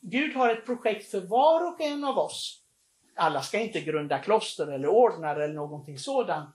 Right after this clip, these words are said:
men alla har en uppgift i Guds rike. Ingen står utanför. Alla har sin specifika uppgift.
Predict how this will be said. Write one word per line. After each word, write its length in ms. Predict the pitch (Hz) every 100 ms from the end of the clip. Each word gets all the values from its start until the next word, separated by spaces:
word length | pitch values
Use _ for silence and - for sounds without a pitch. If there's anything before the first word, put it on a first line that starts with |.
| _ _
men 180 | 190 190
alla 380 | 285 320 339 320
har 380 | 330 294 277 269
en 140 | 254
uppgift 560 | 302 - 233 269 - - _ -
i 120 | 190
Guds 280 | 185 170 175
rike. 420 | 170 170 - - - _ _ _ _ _ _
Ingen 420 | 277 330 311 339
står 280 | - 262 240
utanför. 480 | 240 - 139 139 127 - _ _
Alla 280 | 302 330 302
har 120 | 302
sin 360 | - 311 302 269
specifika 760 | - 233 247 - 202 - 185
uppgift. 460 | 139 135 123 123